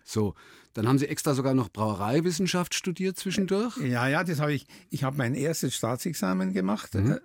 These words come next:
Speaker 2: äh, und da war das als Jurist ganz normal.
Speaker 1: Mhm.
Speaker 2: Sogar gar mit nach acht Semestern schon habe ich das geschafft. Und natürlich auch, weil ich inzwischen verheiratet war. Wir hatten ein Kind. Dann kam plötzlich, äh, meine Mutter und hat gesagt,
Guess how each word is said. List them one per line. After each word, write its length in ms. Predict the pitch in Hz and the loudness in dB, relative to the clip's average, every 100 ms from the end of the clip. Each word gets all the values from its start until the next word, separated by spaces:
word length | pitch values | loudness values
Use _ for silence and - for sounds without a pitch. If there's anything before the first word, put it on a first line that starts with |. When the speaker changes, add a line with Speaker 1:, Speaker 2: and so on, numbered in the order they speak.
| 294 | -6
Speaker 2:
äh, 20 | 277 | 0
und 300 | 156 151 - | 2 0 0
da 220 | 143 143 | 0 0
war 120 | 143 147 | 0 0
das 240 | 127 113 | -2 -4
als 260 | - 101 - | -4 -6 -2
Jurist 360 | 98 143 - | 0 0 -2
ganz 200 | 110 104 | -4 -2
normal. 300 | 98 95 190 | -2 0 2
Speaker 1:
Mhm. 180 | 226 127 - - _ - | 2 2 0 -20 _ -12
Speaker 2:
Sogar 320 | 104 92 92 | -6 -2 -2
gar 120 | - | -2
mit 260 | - 107 - | -2 -2 -2
nach 140 | 104 | -4
acht 140 | 117 - | -6 -2
Semestern 420 | 117 147 - 165 | 0 0 0 0
schon 220 | 190 185 | 0 -2
habe 120 | 170 | -2
ich 80 | 139 | -2
das 300 | - - - | -4 -10 -10
geschafft. 340 | - 175 - - | -4 -2 -2 -4
Und 80 | 233 110 | -2 0
natürlich 380 | 104 - 113 | 0 0 -2
auch, 240 | 113 117 - - - | 0 -2 -4 -20 -10
weil 160 | - 110 | -2 0
ich 60 | 110 | 0
inzwischen 380 | 104 117 110 | 0 -2 0
verheiratet 500 | 92 110 160 170 156 | 0 0 2 2 2
war. 260 | 160 160 156 - 110 | 2 2 0 -2 -2
Wir 120 | 101 | -2
hatten 160 | 95 | -2
ein 100 | 98 | -4
Kind. 380 | 98 165 185 - _ - - - - | 0 2 2 -2 _ -20 -20 -20 -2
Dann 240 | 131 156 | 2 2
kam 280 | 165 180 175 | 2 2 2
plötzlich, 520 | 147 143 - 196 160 | 2 0 0 -4 -2
äh, 80 | 156 | -2
meine 360 | 147 170 131 123 | 0 0 2 2
Mutter 240 | 143 175 | 2 2
und 60 | 175 | 0
hat 80 | 160 | 0
gesagt, 220 | 170 | -2